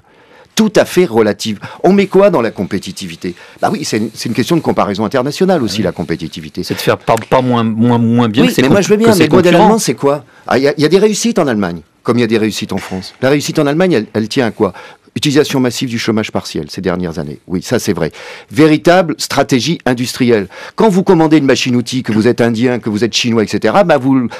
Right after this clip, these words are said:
Speaker 1: n'avez pas le choix, vous la commandez à l'Allemagne. On fabrique plus de machine-outil dans notre pays. Des liaisons de filières industrielles. Ce qu'on n'a pas fait, on, ça redémarre depuis trois, quatre ans la réflexion en France, la notion de filière industrielle. Ça a démarré avec monsieur Estrosi,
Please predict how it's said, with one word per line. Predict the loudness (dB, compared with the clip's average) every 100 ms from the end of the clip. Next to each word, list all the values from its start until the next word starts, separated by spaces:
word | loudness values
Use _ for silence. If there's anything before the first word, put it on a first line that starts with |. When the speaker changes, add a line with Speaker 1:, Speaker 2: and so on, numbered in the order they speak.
| -2
Speaker 1:
n'avez | 0 2
pas |
le | 2
choix, | 4 2
vous | 4
la | 2
commandez | 2 0 2
à |
l'Allemagne. | 0 0 -4 -6 -4
On |
fabrique | 0 2 2
plus | 2
de | 0
machine-outil | 0 -2 -8 -6 -6
dans | -6
notre | -6
pays. | -8 -8 -10 -16 -20 -14 2
Des | 4
liaisons | 6 4 2 0 0
de | 0
filières | -2 -4 0 2 2
industrielles. | 0 -4 -4 0 0 0
Ce | 0 0
qu'on | 2
n'a | 0 0
pas | 0
fait, | -2
on, | -4 -6 -14 -20 -10 -8 -6 -4
ça | 0 2
redémarre | 2 2 2 0
depuis | -2 -4
trois, | -2 0
quatre | 0 -2 2
ans |
la | 2
réflexion | 2 -2 -4 -2 -2
en |
France, | -2 -2 -2 -2
la | -2
notion | -2 -4 -6
de |
filière | -4 -2 0 0
industrielle. | -4 -2 0 0
Ça | 2
a |
démarré | 2 2 2
avec | 0
monsieur | -2 -2
Estrosi, | 0 -2 -2